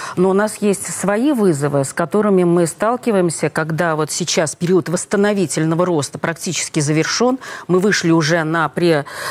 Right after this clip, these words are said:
доковидные тренды, и для нас также остро стоит вопрос, как и за счет чего мы будем расти. И, на мой взгляд, здесь несколько вызовов. Я бы выделила два основных.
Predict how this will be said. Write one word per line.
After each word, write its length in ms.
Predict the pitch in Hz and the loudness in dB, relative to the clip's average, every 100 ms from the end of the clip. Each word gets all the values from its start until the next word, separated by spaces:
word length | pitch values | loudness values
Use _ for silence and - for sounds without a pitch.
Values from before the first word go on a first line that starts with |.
| - | 0
доковидные 720 | 175 185 165 170 160 160 156 | 0 2 0 0 0 0 0
тренды, 540 | 156 151 143 160 285 - - - | 0 0 0 -2 -4 -6 -10 -2
и 100 | 165 | 2
для 140 | 170 | 2
нас 200 | 180 180 | 2 -2
также 360 | - 208 190 196 | -4 -4 0 0
остро 300 | 175 - 180 | 0 -2 -4
стоит 300 | - 170 170 | 0 0 0
вопрос, 460 | 170 202 254 - - - | -2 0 -2 -2 -10 -4
как 320 | 208 233 - - | -2 -2 -6 -6
и 80 | |
за 140 | 165 170 | -2 0
счет 220 | - 185 | 0 -2
чего 280 | - 170 190 | 0 0 2
мы 140 | 185 | 2
будем 300 | 160 170 170 | 2 0 2
расти. 480 | 170 180 - - - - - - - | 0 -2 -6 -10 -10 -10 -10 -10 -4
И, 40 | 180 | 0
на 140 | 208 | 2
мой 160 | 269 233 | 2 0
взгляд, 600 | 185 - 170 175 233 214 | -2 -2 0 0 0 2
здесь 260 | 180 185 | 0 2
несколько 360 | 196 190 - 185 | 2 0 0 0
вызовов. 440 | 214 277 220 151 | 2 2 0 0
Я 100 | 180 | 0
бы 160 | 165 170 | 0 2
выделила 480 | 180 160 170 175 170 | 2 2 2 2 2
два 240 | 160 185 | 2 0
основных. 680 | 143 170 170 180 262 320 | 0 -2 0 2 0 -2